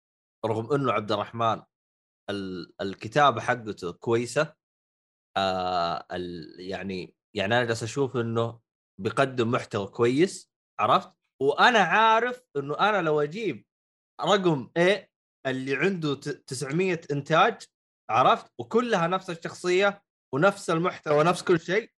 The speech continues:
لكن بيجيب لي مشاهدات. يعني أنا زي ما تقول أنا بروح بالسيف سايد زي ما يقول.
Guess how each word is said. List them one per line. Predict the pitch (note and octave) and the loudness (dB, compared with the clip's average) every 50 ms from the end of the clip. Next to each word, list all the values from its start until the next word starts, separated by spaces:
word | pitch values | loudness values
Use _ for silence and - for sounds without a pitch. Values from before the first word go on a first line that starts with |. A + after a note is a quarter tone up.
| _ _ _ _ _ - | _ _ _ _ _ -2
لكن | D3 D#3+ D#3+ F3+ E3+ | 0 0 2 0 -2
بيجيب | E3+ E3+ A3 G#3+ E3+ | -2 -4 -4 -6 -6
لي | D#3+ | -6
مشاهدات. | D3 C3+ A#2+ D3 B2+ A#2+ A#2+ A2 A2 G2+ F#2+ - _ _ _ E3 | -8 -8 -8 -6 -4 -4 -4 -4 -4 -6 -6 -8 _ _ _ 4
يعني | F3 E3 F#3 A#3 | 4 6 6 6
أنا | A#3 G#3+ F#3+ F3+ - _ - | 6 6 4 2 -2 _ -6
زي | D#3+ D#3 F#3 | 0 2 2
ما | G3 F#3+ | 2 2
تقول | F#3+ F#3+ A3 G#3+ | 0 2 4 4
أنا | G3 F#3+ | 4 4
بروح | F#3 F#3 F#3+ D3+ | 2 0 -2 -2
بالسيف | D3+ D3+ D3+ - - E3 D#3+ | -2 -6 -6 -2 -4 -4 -4
سايد | - - C#3+ A2+ F#2 F2 - _ _ A2+ | -2 -4 -4 -4 -4 -6 -12 _ _ -8
زي | A2+ A2 | -8 -6
ما | G#2+ | -6
يقول. | G#2+ G2+ G#2 G2+ F2 - | -8 -8 -8 -10 -10 -10